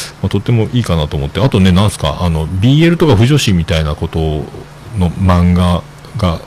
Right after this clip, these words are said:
よく話は聞いたことあるんですが、えーと、なんすか、この、えーと、ゆり漫画ってあるんですね。初めて知った。なんか、ゆりって聞いたことあるなと思ったんですけど、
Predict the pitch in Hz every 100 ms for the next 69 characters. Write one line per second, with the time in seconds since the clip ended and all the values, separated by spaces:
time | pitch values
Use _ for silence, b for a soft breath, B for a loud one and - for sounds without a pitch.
0 | 104 90 - 78 - 95 92 87 - 92
1 | 85 87 78 73 - 78 76 73 B B
2 | B B B B - - 101 87 80 87
3 | 98 90 82 87 78 65 - B B -
4 | 95 92 87 85 117 190 269 302 254 -
5 | - 73 101 - - 131 202 139 - -
6 | - 117 160 240 76 - - - 64 -
7 | - 78 - - - - 98 156 269 190
8 | - 180 214 - 131 101 92 87 78 78
9 | - - 82 78